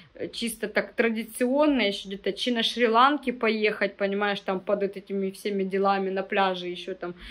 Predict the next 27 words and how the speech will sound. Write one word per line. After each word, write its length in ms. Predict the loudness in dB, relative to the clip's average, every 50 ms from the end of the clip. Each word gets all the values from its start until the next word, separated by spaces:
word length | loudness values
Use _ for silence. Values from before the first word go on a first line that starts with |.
| -14 -14 -14 -10 -6
ещё 320 | -4 -2 0 2 4 6
раз 160 | 6 6 4 4 2
поклясться, 880 | 2 2 4 6 6 8 8 8 6 2 -6 -2 0 0 2 0 0
чтоб 240 | -2 -6 -10 -8 -4
там 180 | -2 -2 -2 -2
тоже 280 | -2 -4 -4 -4 -4
красивые 500 | -4 -4 -4 -4 -6 -6 -4 0 0 0
фотографии 760 | 0 -2 -4 -2 0 2 6 6 6 4 2 -2 -6 -6 -6
сделать. 440 | -6 -6 -2 0 2 2 0 -2 -4 -8 -14 -20 -18 -18 -18 -18 -14 -8
И 580 | -4 0 2 4 6 6 6 4 4 2 0 -2 -4 -8 -8 -8 -8 -8 -6 -6
лучше, 480 | -2 2 6 6 6 6 4 0 -4
конечно, 480 | -2 0 2 4 4 2 2 2 -2 2
бабки 380 | 4 6 6 6 4 0 -4
на 120 | -2 -2 -2
себя 360 | -4 -6 -6 -2 0 0 0
потратить, 560 | 0 -4 -2 2 4 4 4 2 0 -6 -12
чем 160 | -8 -6 -4
вот 100 | -2 -2
это 160 | -4 -2 -2 -4
отгулять 460 | -2 -2 0 2 2 2 2 0 -4
свадьбу 400 | 0 4 4 4 4 4 -2 -4
в 60 | -2
один 340 | -2 -2 -2 -4 -4 -4 -4
день, 560 | -4 -4 -4 -4 -4 -4 -6 -8 -10 -12 -14 -18 -20 -20 -20 -12 -6
набухаться 720 | -2 0 0 0 -2 0 4 6 6 6 4 0 -6 -6 -6
и 240 | -4 -4 -4 -6 -4
забыть. 500 | -2 -2 -2 -2 -4 -8 -12 -12 -14 -20